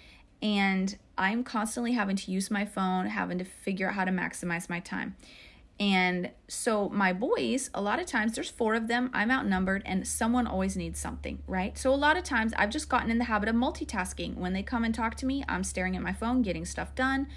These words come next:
I'll answer them, whatever. But the problem is my kids have grown accustomed to seeing me looking at my phone and not looking in their face. And this is a problem for a few reasons. One,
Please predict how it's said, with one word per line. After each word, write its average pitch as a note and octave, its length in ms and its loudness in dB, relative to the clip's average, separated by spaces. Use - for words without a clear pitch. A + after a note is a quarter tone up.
I'll - 180 -2
answer A3 360 0
them, G#3 240 0
whatever. F3+ 400 0
But B3+ 140 4
the C#4+ 60 -2
problem D#4+ 460 2
is A#3 200 0
my G#3+ 100 0
kids B3+ 380 0
have F#3 160 -2
grown F#3 240 0
accustomed F#3 680 -2
to D3 440 -6
seeing B3+ 560 2
me F#3+ 260 0
looking F#3 400 -2
at - 100 -4
my F3+ 140 -2
phone F#3 440 -4
and F3 180 -2
not E3+ 200 -4
looking F3 280 -4
in D3+ 100 -6
their E3+ 120 -8
face. - 540 -10
And A3 120 2
this C#4 160 0
is F4+ 80 -4
a G#4 60 -4
problem A3+ 360 2
for F#3+ 120 -4
a F#3 40 -2
few E3+ 200 -6
reasons. - 440 -6
One, A#3 540 2